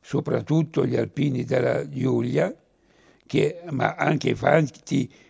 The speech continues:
di ogni specialità e camicie nere, si segnalano per le loro gesta eroiche, che tuttavia non possono bastare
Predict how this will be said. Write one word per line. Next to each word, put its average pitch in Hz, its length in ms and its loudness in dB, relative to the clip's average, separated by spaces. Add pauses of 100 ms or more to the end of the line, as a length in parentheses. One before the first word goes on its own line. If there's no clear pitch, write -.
di 127 200 0
ogni 160 280 6
specialità - 720 2
e 139 120 2
camicie 131 420 -2
nere, 156 380 2 (540)
si 196 200 2
segnalano 185 760 4
per 165 140 2
le 165 120 2
loro 160 280 2
gesta 147 360 2
eroiche, 143 520 2 (380)
che 135 160 -4
tuttavia 127 640 2 (840)
non 139 220 2
possono 147 440 4
bastare 123 600 -4